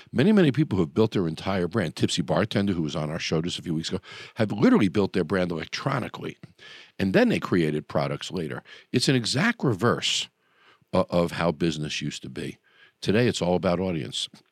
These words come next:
So, uh, internet sales are gonna be hundred and forty-nine billion just during the holidays.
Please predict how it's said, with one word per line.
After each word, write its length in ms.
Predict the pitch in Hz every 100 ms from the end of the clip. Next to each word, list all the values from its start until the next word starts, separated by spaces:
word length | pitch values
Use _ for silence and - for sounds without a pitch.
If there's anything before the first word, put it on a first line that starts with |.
| - -
So, 380 | - 78 73 73
uh, 200 | 73 73 -
internet 480 | 95 - 101 98
sales 380 | - 110 90 71
are 40 | 69
gonna 160 | 78
be 140 | 73 - _
hundred 520 | - - 175 175 185
and 100 | 92
forty-nine 720 | - 127 131 120 101 98 87
billion 520 | 71 92 90 71 55 - - - _
just 320 | - 101 -
during 280 | - 95 90
the 60 | 80
holidays. 540 | 80 73 62 55 -